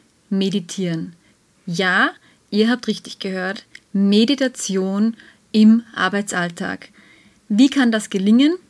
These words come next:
Ist natürlich keine einfache Aufgabe, aber schaffe dir einen Raum um dich, setz dir deine Kopfhörer auf,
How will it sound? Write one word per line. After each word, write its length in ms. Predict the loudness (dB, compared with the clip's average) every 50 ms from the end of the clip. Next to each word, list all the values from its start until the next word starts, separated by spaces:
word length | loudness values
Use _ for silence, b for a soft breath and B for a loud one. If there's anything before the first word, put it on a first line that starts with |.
| _ _ _ _ _ _ _ _ _ 0
Ist 180 | 0 2 2
natürlich 340 | 2 2 2 2 0 0 -2
keine 320 | -2 -2 -2 -2 -2 -2 -4
einfache 440 | -6 -6 -8 -10 -14 -12 -10 -6
Aufgabe, 560 | -6 -6 -6 -4 -2 0 0 2 2 0 -2 -2 B B B B B B B B B
aber 440 | -2 0 0 2 2 0 0 -2 -4 b b b b b b
schaffe 460 | b -2 0 0 0 0 -2 -4 -4 -4
dir 140 | -2 -2
einen 340 | 0 2 2 2 2 0 -2 B B B B _
Raum 520 | -8 -6 -6 -4 -2 -2 -2 -2 -2 -2 0
um 180 | 0 0 0
dich, 340 | 0 0 -4 -4 -6 -8 -16 b b b b b
setz 440 | -12 -8 -6 -2 -2 -2 -4 -4 -6
dir 100 | -6 -6
deine 220 | -6 -6 -8 -8
Kopfhörer 560 | -8 -8 -8 -8 -8 -10 -8 -8 -8 -8 -6
auf, 280 | -6 -6 -8 -8 -10 -20